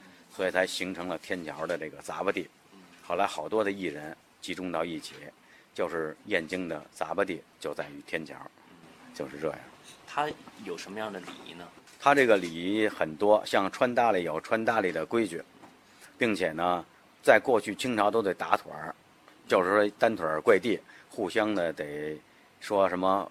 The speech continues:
Speaker 1: “您多拉着点儿啊，您多照顾啊”，哎，都是非常客气的。再有过去是武行呢，都是抱拳的。咱们中国讲究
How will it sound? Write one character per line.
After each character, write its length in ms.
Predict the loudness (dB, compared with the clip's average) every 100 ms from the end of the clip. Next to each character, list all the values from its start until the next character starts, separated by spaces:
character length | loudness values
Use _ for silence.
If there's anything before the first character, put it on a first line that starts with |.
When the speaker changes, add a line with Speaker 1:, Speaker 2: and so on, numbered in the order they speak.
| -10
Speaker 1:
“您 180 | -6 0
多 160 | 2
拉 240 | 2 4 4
着 100 | 4
点 100 | 0
儿 120 | -4
啊， 180 | -8 -10
您 160 | -10
多 160 | -4 -2
照 240 | -2 -2
顾 140 | -2 -6
啊”， 180 | -10 -14 -20 -20 -8
哎， 160 | -2 0
都 180 | 0 0
是 120 | 0
非 160 | 0 0
常 120 | 0
客 240 | 0 0
气 140 | -2 -10
的。 60 | -16 -20 -20 -20 -8
再 180 | 0 2
有 120 | 2
过 220 | 2 4 4
去 320 | 0 -4 -6 -12 -6
是 200 | 2 2
武 180 | 4 2
行 180 | 2
呢， 140 | 2 2
都 100 | 0
是 80 | -2
抱 200 | -2 -2
拳 280 | -4 -4
的。 80 | -4 -6 -6
咱 160 | -2 -2
们 80 | 0
中 160 | 0
国 160 | 4 4
讲 180 | 2 -4
究 220 | -8